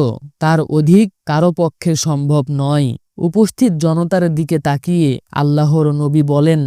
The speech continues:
"খালিদ হলো সাইফুল্লাহ, সে আল্লাহর তলোয়ার।" রাসূলুল্লাহ সাল্লাল্লাহু আলাইহি ওয়াসাল্লামের এই ঘোষণার সাথে সাথে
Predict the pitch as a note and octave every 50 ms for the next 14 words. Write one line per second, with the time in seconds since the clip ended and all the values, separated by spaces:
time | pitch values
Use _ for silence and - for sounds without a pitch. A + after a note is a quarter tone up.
0 | B2 - - _ - - - D#3+ E3 F#3 G#3 F#3 F3+ F#3+ G#3+ A3 G3 E3+ - E3
1 | E3 E3 E3+ - - F#3+ F3 E3 D3+ D3 C3 A#2+ A2+ G#2 _ _ - - - F3+
2 | E3 D#3 - - C#3+ D3 D3 D3 D3+ D3+ D3+ D#3 D3+ D3 C3+ B2+ - C#3 C3+ C3+
3 | C#3 C#3 C#3 C#3 C3 B2 A#2+ A#2+ C3 - _ _ - C3+ C#3 C#3+ C3 - F3 E3
4 | D#3 D#3 D3+ D3+ D#3 D3+ - - D#3+ D3+ D3 D3 C#3+ C#3+ D3 D#3 D3+ D#3+ D#3 D3+
5 | C#3+ D3 D#3 D#3 D3+ - - - D3+ D3 D3 D3 D3 D3+ D#3 D#3 D#3+ D#3+ - D3+
6 | D3+ D3+ D3 C3 C#3 C#3+ C#3 - D#3+ D#3 D3+ D3+ D3+ C3+ - C#3 C#3+ - F3 D3+
7 | - F3 D3+ - F3+ F3